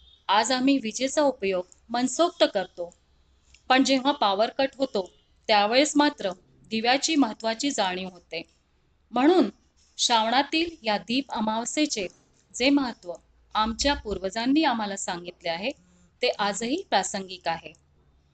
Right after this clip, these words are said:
आजच्या दिवशी घरातील सर्व दिवे स्वच्छ करून त्यांची पूजा आपण करतो आणि कणकीचे, उकडीचे गोड दिव्यांचा नैवेद्य आपण अर्पण करतो. व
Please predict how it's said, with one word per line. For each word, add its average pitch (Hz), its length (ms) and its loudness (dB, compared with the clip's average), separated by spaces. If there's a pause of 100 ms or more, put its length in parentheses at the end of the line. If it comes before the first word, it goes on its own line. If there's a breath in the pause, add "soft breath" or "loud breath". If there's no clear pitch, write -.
(500)
आजच्या 240 300 0
दिवशी 330 400 0 (720)
घरातील 247 440 0
सर्व 311 360 0
दिवे 196 320 -6
स्वच्छ - 360 -4
करून 254 360 0 (420)
त्यांची 220 300 -4
पूजा 247 380 -4
आपण 185 280 -2
करतो 165 500 -16 (400)
आणि 220 260 -4
कणकीचे, 247 680 -2 (100)
उकडीचे 233 440 -6
गोड 277 380 4
दिव्यांचा 202 480 -4
नैवेद्य 202 460 -8
आपण 185 280 -6 (100)
अर्पण 220 340 -6
करतो. 165 440 -12 (720)
व 254 160 6